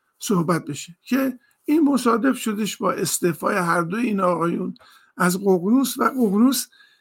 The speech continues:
بخش سیاسی خودش رو متاسفانه از دست داد. و تا اینکه این مصاحبهٔ اخیر شاهزاده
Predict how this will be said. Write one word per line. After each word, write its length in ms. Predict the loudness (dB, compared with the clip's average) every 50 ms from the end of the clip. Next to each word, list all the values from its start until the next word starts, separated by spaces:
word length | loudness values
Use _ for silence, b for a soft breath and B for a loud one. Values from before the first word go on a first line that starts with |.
| b b _ _ _ _ 0 0 2
بخش 340 | 2 2 2 0 -2 -2 -4
سیاسی 680 | -4 -4 -4 -4 -2 0 0 0 0 0 -2 -2 -2 -2
خودش 440 | -2 -4 -4 -4 -4 -6 -6 -4 -6
رو 220 | -6 -6 -6 -10 _ _ _ _ _ _ _ _ _ _ _ 0
متاسفانه 760 | 0 2 4 4 4 2 2 0 -2 -4 -4 -4 -4 -4 -2
از 200 | 0 0 0 0
دست 340 | 0 0 0 0 -2 -4 -4
داد. 220 | -4 -4 -4 -6 _ _ _ _ _ _ _ _ _ _ _ _ _ _ _ _ b b b b b b b b _ _ -4
و 380 | 0 2 4 6 4 4 2 -2 -8 _ _ _ _ _ _ _ _ _ _ _ _ _ _ _ _
تا 160 | 0 2 2 2
اینکه 600 | 2 2 0 2 2 4 4 4 4 2 0 -4 -4 -2
این 380 | 0 2 2 2 0 -4 -6 -12 _ -16 -8 -4
مصاحبهٔ 680 | -2 -2 0 0 0 0 0 0 0 0 0 0 -2 -2 -2
اخیر 680 | -2 -2 -2 -2 -2 -2 0 0 0 0 -2 -4 -8 -12
شاهزاده 920 | -12 -6 -4 -2 0 0 0 0 -2 -2 -2 -2 -4 -4 -4 -4 -6 b